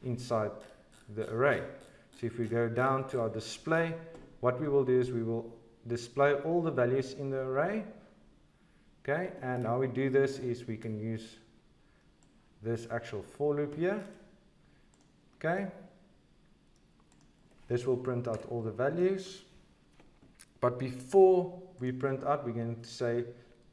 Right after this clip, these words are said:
the current values are. So we're gonna say print f, and we're gonna say the current values.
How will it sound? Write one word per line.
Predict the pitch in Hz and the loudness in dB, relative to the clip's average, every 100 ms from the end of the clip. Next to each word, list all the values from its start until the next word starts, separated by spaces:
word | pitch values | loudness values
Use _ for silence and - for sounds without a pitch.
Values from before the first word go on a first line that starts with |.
| _ _ - - | _ _ -20 -8
the | 113 | -4
current | 120 131 143 139 127 104 | -2 2 2 2 0 -2
values | 101 95 92 - | -4 -4 -10 -8
are. | 113 90 - - - - - - | -6 -6 -10 -20 -20 -20 -20 -16
So | 107 | -12
we're | |
gonna | 101 | -10
say | 101 107 101 - | -6 -6 -6 0
print | 143 135 131 | 0 0 -2
f, | 160 180 180 - - - - - - - _ _ - - - - - - | 0 0 0 -10 -18 -20 -20 -20 -20 -20 _ _ -20 -20 -20 -20 -20 -12
and | 110 | -8
we're | 101 | -6
gonna | 104 101 | -6 -6
say | 113 107 | -2 -2
the | 101 104 - - - | -2 -6 -8 -20 -6
current | 135 135 127 127 123 - - - - 92 | 0 2 2 2 0 -6 -14 -20 -20 -12
values. | 98 98 90 - - - | -8 -6 -8 -14 -18 -20